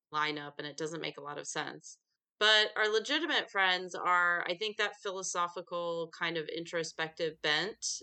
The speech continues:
which at the beginning, like Corey said, y-, you know, they're trying to be the Twilight Zone. And then towards the later episodes, they really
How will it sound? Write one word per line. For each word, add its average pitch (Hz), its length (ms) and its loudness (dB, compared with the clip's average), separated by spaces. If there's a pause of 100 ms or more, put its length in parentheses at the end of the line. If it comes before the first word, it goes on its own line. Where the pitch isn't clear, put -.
(120)
which - 600 -4
at 170 140 -6
the 170 60 -2
beginning, 170 500 -2
like 151 160 -4
Corey 160 300 -6
said, 156 260 -8 (440)
y-, 170 280 -14
you 175 160 -10
know, 165 100 -2
they're 156 140 -2
trying 175 320 0
to 170 80 -2
be 160 360 -6 (440)
the 165 60 0
Twilight 156 560 2
Zone. 151 420 -4 (100)
And 165 200 -6
then 160 200 -6
towards 196 280 -4
the 214 80 -4
later 202 280 0
episodes, 185 460 -6
they 175 140 -2
really 175 320 -4